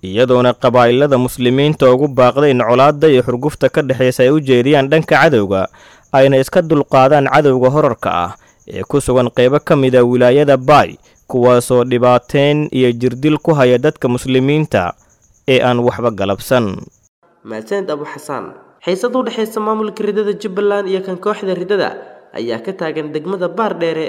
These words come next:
Speaker 2: ee gobolka Gedo. Cazaam Carafaad ayaa warbixinta warkaasi inoo haya.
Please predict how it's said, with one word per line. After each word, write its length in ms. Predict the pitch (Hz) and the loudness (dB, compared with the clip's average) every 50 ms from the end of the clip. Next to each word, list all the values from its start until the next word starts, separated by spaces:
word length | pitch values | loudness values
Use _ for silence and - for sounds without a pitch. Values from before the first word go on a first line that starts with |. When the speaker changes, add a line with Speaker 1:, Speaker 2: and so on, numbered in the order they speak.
| 143 | -6
Speaker 2:
ee 60 | 151 139 | -8 -8
gobolka 400 | 127 143 135 131 127 123 135 127 | -8 -8 -6 -6 -8 -10 -12 -8
Gedo. 320 | 123 147 156 170 - - - - - - - _ _ _ | -6 -4 -2 -2 -4 -6 -8 -14 -20 -20 -20 _ _ _
Cazaam 340 | - 101 110 135 156 147 139 | -10 -10 -8 -8 -8 -6 -6
Carafaad 500 | 131 135 147 143 - - 180 185 185 - | -4 -6 -6 -6 -4 -4 -4 -4 -4 -4
ayaa 200 | 165 165 165 160 | -4 -4 -4 -4
warbixinta 560 | 160 156 147 143 151 143 - 190 202 175 175 | -4 -6 -8 -10 -12 -12 -12 -12 -10 -6 -4
warkaasi 520 | 180 202 214 - - 156 143 135 - 139 131 | -4 -4 -4 -6 -6 -6 -6 -6 -8 -10 -10
inoo 200 | 127 127 123 123 | -8 -8 -10 -10
haya. 360 | 123 135 151 160 165 165 156 | -10 -8 -6 -6 -6 -6 -8